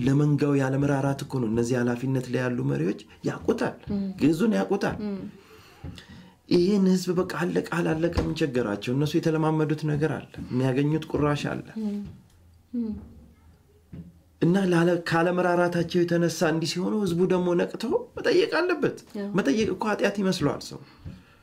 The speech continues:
Speaker 2: እም።
Speaker 1: በጣም ያሳዝናል። ቤተክርስቲያን እንግዲህ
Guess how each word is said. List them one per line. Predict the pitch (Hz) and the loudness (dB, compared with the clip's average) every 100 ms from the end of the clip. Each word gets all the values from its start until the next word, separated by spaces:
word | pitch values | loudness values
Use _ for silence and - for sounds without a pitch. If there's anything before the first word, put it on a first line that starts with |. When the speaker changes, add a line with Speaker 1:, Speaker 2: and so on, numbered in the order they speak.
| - _ - - - | -20 _ -18 -18 -8
Speaker 2:
እም። | 208 185 - - - _ _ _ _ _ - - - - - _ - - - _ _ _ _ - _ _ _ _ _ _ _ _ _ _ _ - - - - - _ _ _ _ | -6 -6 -8 -18 -18 _ _ _ _ _ -18 -18 -20 -20 -20 _ -18 -18 -20 _ _ _ _ -20 _ _ _ _ _ _ _ _ _ _ _ -20 -20 -20 -20 -20 _ _ _ _
Speaker 1:
በጣም | 107 95 98 | -2 -2 -4
ያሳዝናል። | 98 95 90 85 90 | -6 -6 -8 -8 0
ቤተክርስቲያን | 107 117 117 - 117 | 0 0 -4 -2 -2
እንግዲህ | 117 113 139 | -2 -2 -4